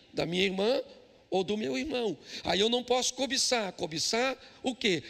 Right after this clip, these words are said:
As coisas que é do outro. Se você observar, a infração das leis de Deus sempre estabelece o relacionamento entre nós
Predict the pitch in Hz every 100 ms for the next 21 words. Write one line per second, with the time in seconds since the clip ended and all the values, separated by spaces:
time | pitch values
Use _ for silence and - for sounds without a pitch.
0 | - - - 165 165 175 202 214 - -
1 | - 208 214 247 214 180 - 147 - _
2 | _ _ _ _ _ _ _ _ _ _
3 | - - 226 208 - 302 311 254 - 147
4 | 156 233 254 214 - - - 247 254 233
5 | 226 - 277 262 220 170 208 202 165 139
6 | 190 220 214 - - - - - 285 302
7 | 240 220 - 226 220 190 180 208 - -
8 | - - - - 208 214 196 - 196 170
9 | 170 202 208 - - - _ _ - -
10 | 202 202 202 208 202 240 277 466 - -
11 | _ _ _ _ _ _ _ _ 208 185
12 | 185 208 - -